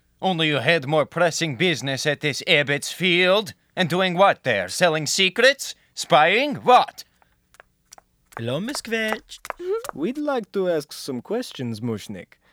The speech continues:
Speaker 3: There are thirteen cases of absenteeism marked down for you in your file. The first is in April of this year,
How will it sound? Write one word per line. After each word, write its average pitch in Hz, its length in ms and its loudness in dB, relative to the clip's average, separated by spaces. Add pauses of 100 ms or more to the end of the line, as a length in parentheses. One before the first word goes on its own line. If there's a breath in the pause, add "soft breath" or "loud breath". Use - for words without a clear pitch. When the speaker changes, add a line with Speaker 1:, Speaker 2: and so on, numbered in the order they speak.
(380)
Speaker 3:
There 330 160 0
are 320 120 2
thirteen 220 560 -2
cases 147 460 -4
of 135 140 -4
absenteeism 120 760 -4
marked 156 240 -6
down 214 300 -4
for 175 200 -8
you 151 200 -4
in 135 120 -6
your 120 160 -4
file. 123 580 -8 (200)
The 214 140 0
first 359 480 -8
is 233 180 -6
in 208 140 -2
April 175 420 -2
of 131 140 -4
this 127 240 -8
year, 117 300 -6